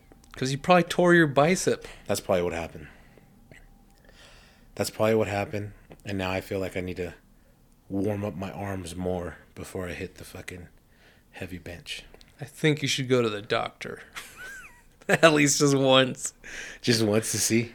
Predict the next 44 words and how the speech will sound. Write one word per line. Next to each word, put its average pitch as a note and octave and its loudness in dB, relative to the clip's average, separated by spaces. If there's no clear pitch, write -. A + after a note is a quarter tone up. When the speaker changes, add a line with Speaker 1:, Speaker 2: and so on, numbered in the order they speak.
Speaker 1:
Yeah, C3+ 10
bro. B2 4
Just C3+ 0
tell, D3+ 6
like, B2 2
have D3+ 8
him D#3 6
tell D3+ 10
you D3+ 12
what C#3 8
you B2 4
need C3+ 6
to C3+ 2
do, C3+ 8
and C3+ 8
then B2+ 4
I C3 4
got D#3 8
a A#2+ 2
fucking C3 2
stapler C3+ 4
here. A#2 4
I'll A#2 2
just D3 -6
fucking - -4
Speaker 2:
Well, C#3 0
that's E3+ 2
the F3 0
thing. F3 4
Like, A2+ 0
it's A#2 -4
not C3 4
even C#3+ 4
really B2+ 2
fucking A2 -4
swollen A#2 2
anymore. G2 -4
Both A2+ -2
arms A#2 -2
are A2 0
about G2+ -2
the F#2 -14
same G#2 -6
size. G2 -4